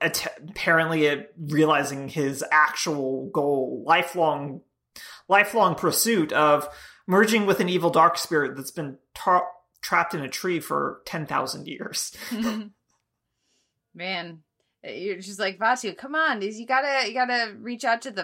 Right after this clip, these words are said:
Speaker 2: very first human who comes along in ten thousand years. You can
Speaker 1: Yeah.
Speaker 2: do better. You can do
Speaker 1: Yeah.
Speaker 2: better than Unalaq."
Speaker 1: Um,
Speaker 2: Um, yeah, go ahead.
Speaker 1: Well, I was gonna ask how you both felt about his whole,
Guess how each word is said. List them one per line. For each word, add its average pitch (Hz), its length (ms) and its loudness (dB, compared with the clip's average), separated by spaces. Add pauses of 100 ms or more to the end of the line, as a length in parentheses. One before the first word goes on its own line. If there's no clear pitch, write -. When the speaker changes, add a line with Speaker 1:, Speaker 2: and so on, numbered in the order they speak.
(120)
Speaker 2:
very 220 340 2
first 233 340 -8
human 220 280 -8
who 214 80 -8
comes 208 280 -4
along 196 300 -4
in 196 80 -8
ten 190 220 -6
thousand 185 340 -4
years. 226 540 -10 (320)
You 240 160 -8
can 320 80 6
Speaker 1:
Yeah. 285 140 6
Speaker 2:
do - 60 0
better. 240 480 0
You 208 140 -16
can 240 120 -8
do 240 80 -6
Speaker 1:
Yeah. - 40 -14
Speaker 2:
better 190 220 -2
than 151 160 -12
Unalaq." - 420 -16 (320)
Speaker 1:
Um, 165 240 6 (300)
Speaker 2:
Um, 151 120 -12 (320)
yeah, 220 220 0
go 220 60 -6
ahead. 190 160 -8 (720)
Speaker 1:
Well, 294 140 10
I 277 100 10
was 277 140 2
gonna 330 140 4
ask 269 240 4
how 247 100 2
you 214 180 0
both 196 300 2
felt 185 200 4
about 165 280 4
his 156 560 2
whole, 151 760 2